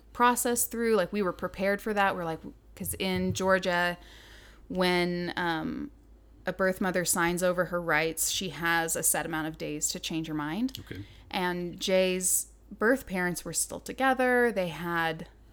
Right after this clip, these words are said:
Speaker 1: a lot of things that our agency was like, "They will probably change their mind."
Speaker 2: Hmm.
Speaker 1: So they, they told us that. So we were like, "Okay, that's fine." So while we were waiting, you know, for, during those, I think it was ten days. I think that time is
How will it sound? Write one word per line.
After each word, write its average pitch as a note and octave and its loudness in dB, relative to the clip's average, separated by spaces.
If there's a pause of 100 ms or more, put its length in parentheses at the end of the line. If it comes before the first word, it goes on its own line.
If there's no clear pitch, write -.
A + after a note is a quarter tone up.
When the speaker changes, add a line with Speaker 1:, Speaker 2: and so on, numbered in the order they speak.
Speaker 1:
a F#3+ 2
lot F#3 10
of F#3 4 (160)
things G#3 2
that F3 0
our D#3+ 6
agency E3 0
was E3 -4
like, D#3+ -8
"They A3+ 0 (100)
will G3+ 0
probably E3 0
change - -8
their - -4
mind." - -10 (140)
Speaker 2:
Hmm. - -6
Speaker 1:
So F#3+ 2
they, F#3 4
they G3 0
told D4 2
us C#4+ 4
that. A3+ 6
So - -4
we F3 -2
were F3 2
like, E3 0
"Okay, D4 0 (500)
that's - -4
fine." G#3 0 (580)
So F#3 4
while F3 6
we F3 0
were F3+ 0
waiting, G3 0 (260)
you F3 0
know, D#3+ 0
for, F3 -8 (140)
during E3 2
those, C#3+ -6 (1040)
I F3+ -10
think D#3+ -12
it D#3+ -6
was D#3 -4
ten E3+ -4
days. D#3+ -2 (100)
I F#3+ -2
think A3 0
that F3+ 0
time E3+ -6
is - -2